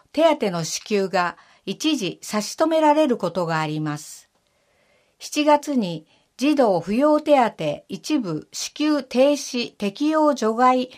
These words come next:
事由届出書の提出についての通知を受け取った人は、現況届と合わせて提出してください。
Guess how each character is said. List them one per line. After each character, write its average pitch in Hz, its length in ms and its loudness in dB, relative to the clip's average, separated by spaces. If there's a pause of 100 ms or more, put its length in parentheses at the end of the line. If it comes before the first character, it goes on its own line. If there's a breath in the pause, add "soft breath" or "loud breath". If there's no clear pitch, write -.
(140 loud breath)
事 214 220 0
由 302 220 2
届 294 480 2
出 269 160 2
書 254 220 0
の 165 140 -2
提 208 280 0
出 247 240 -4
に 233 180 0
つ 226 140 -6
い 196 120 -2
て - 300 -8 (440 soft breath)
の 269 260 0
通 254 240 -2
知 254 200 2
を 233 100 6
受 233 180 0
け 240 40 0
取 220 200 -2
っ - 60 -20
た 208 140 -2
人 202 260 -4
は、 151 260 -4 (440 soft breath)
現 294 320 2
況 311 200 2
届 269 460 0
と 156 220 0
合 175 100 4
わ 285 140 6
せ 220 160 -6
て 151 320 -10 (100)
提 247 240 4
出 240 300 -4
し 208 100 -12
て 208 140 -6
く 196 100 -14
だ 170 160 -2
さ 151 200 -4
い。 139 140 -10